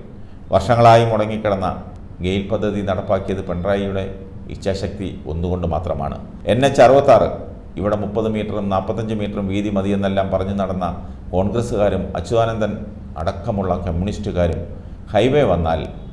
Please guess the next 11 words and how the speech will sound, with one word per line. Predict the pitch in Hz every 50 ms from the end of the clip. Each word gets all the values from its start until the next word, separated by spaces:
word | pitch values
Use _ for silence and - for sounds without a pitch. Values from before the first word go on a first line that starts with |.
| - - -
സംസ്ഥാനം | 92 92 - - 120 113 107 110 104 95 98
രണ്ടായി | 98 110 - - 120 -
മുറിഞ്ഞു | 110 101 101 104 104 95
പോകുമെന്ന് | 92 92 90 92 90 90 90 87 85
പരസ്യമായി | 87 90 87 - 117 98 104 101 98 101
പറഞ്ഞ | 92 85 82 85 82 80 - - - - - - -
പി | - 92 98 -
സി | - 113 107 101
ജോർജ് | 98 95 95 95 95 87
വരെയുള്ള | 85 87 85 82 80 80 85 90 90 - - - - - - - - - 69
ഈ | 82